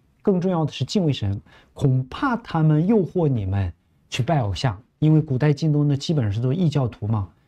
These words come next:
每个女人，每个男人，他们都有自己的信仰，结合了以后，那种深度的交流的时候，世界观、价值观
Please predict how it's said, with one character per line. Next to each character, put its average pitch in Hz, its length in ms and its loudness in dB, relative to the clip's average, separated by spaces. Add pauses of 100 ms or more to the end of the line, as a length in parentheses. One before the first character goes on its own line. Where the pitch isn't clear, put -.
(300)
每 123 220 4
个 196 160 2
女 147 240 2
人， 107 240 -2
每 113 240 2
个 170 140 -2
男 123 240 2
人， 110 180 -2
他 - 80 -12
们 156 100 2
都 180 80 0
有 190 120 0
自 - 160 -2
己 127 40 0
的 120 60 0
信 123 180 -2
仰， 98 140 -4 (320)
结 156 160 2
合 143 220 -2
了 160 100 0
以 123 100 0
后， 151 160 0
那 165 140 0
种 143 140 2
深 220 360 2
度 247 160 0
的 156 120 2
交 170 240 0
流 139 180 0
的 110 80 -4
时 - 100 -6
候， 110 60 -2
世 165 240 -2
界 151 140 2
观、 147 260 0
价 156 160 -2
值 135 140 -4
观 127 280 -2